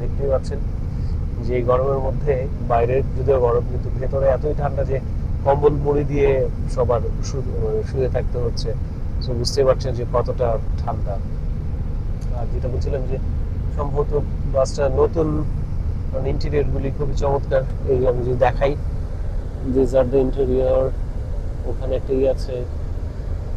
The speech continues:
আহ, এই হচ্ছে বাসটার সামনের দিক, আর এই হচ্ছে আমার পেছনের দিক। So, স্লিপার বাসগুলি যেমন হয় আর কি, যে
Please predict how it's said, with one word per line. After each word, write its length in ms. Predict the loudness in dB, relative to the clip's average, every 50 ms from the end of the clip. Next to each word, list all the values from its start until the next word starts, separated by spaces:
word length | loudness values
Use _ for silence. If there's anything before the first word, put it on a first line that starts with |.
| -2 -2 -2
আহ, 1040 | 0 0 0 2 0 0 -2 -2 -4 -4 -4 -4 -2 -2 -4 -4 -4 -4 -2 0
এই 100 | 2 2
হচ্ছে 240 | 2 0 0 -2 -2
বাসটার 420 | 0 0 -2 -2 -2 -2 -2 -2 -2 -2 -2 -2 -2 -2 -2 -2 -2
সামনের 360 | -2 0 0 -2 -2 -2 0
দিক, 180 | 0 0 0 0 -2 -4 -4 -4 -4 -4 -4 -6 -4 -4 -4 -4 -4 -4 -4 -4 -2 -2 -4 -4 -4 -4 -4 -4 -4 -4 -4 -4 -4 -4 -4 -4 -4 -4 -4 -6 -6 -6 -4 -4 -4 -4 -6 -6 -6 -4 -4 -4 -4 -4 -4 -4 -6 -6 -4 -4 -4 -4 -4 -4 -4 -4 -6 -6 -6 -6 -6 -4 -4 -4 -4 -4 -4 -6 -6 -4 -6 -4 -4 -2
আর 420 | -2 0 0 0 0 0 0 -2 -2 -2 -4 -4 -4 -4 -4 -4 -2
এই 200 | -2 -2 -2 -2
হচ্ছে 600 | -2 -4 -4 -4 -4 -2 0 0 0 0 0 -2 -4 -6 -6
আমার 280 | -4 -4 -4 -4 -4 -4 -6 -6 -4 -4
পেছনের 500 | -4 -4 -2 -2 -2 0 0 0 0 0
দিক। 160 | 0 0 0 0 -2 -4 -4 -4 -4 -4 -4 -4 -2 -2 -2 -2 -2 -2 -2 -4 -4 -4 -4 -4 -4 -2 0
So, 200 | 2 2 2 2 2 0 0 -2 -2 -2 -2 -2 -4 -4 -4 -4 -2 -2 -2 -2 -2 -2 -2 -2
স্লিপার 400 | -2 0 2 2 2 4 2 4
বাসগুলি 400 | 4 4 2 2 2 2 2 4
যেমন 300 | 4 4 2 2 2 0
হয় 220 | 0 2 2 2 2
আর 80 | 2
কি, 220 | 2 0 0 -2 -2
যে 200 | 0 0 -2